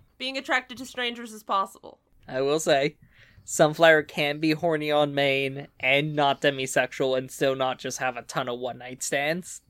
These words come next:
Speaker 1: No, that's why she's getting a fuck buddy. This is, like, a regular sexual exchange. I, I feel like they're just gonna, like, do all the right things where they're like, "Okay, so," eh,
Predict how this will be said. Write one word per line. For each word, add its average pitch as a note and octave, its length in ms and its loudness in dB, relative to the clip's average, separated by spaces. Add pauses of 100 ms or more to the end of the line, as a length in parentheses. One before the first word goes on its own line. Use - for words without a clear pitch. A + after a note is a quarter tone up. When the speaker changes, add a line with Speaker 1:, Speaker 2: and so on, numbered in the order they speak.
Speaker 1:
No, C#4 260 2
that's C4+ 220 2
why F4+ 100 -2
she's E4 200 -10
getting D4 220 0
a A#3+ 40 -4
fuck C#4 360 -2
buddy. F#3 240 -2
This G#3+ 180 -8
is, A#3 160 -12
like, A3 240 -4
a G#3 100 -4
regular A3+ 520 -6
sexual G#3 500 -8
exchange. F3 960 -12 (220)
I, D#4 180 8
I D#4 140 6
feel G4 180 0 (160)
like G#4 160 6
they're E4 140 -2
just F4 220 -4
gonna, D4+ 160 -2
like, A#3+ 260 -2
do C4 180 -4
all C4 160 6
the A#3+ 140 -2
right A3 280 2
things A#3+ 360 -6
where A#3 160 -6
they're A3+ 100 -4
like, A3 300 -2
"Okay, G#3+ 400 0
so," G3+ 400 -2 (240)
eh, A3+ 220 2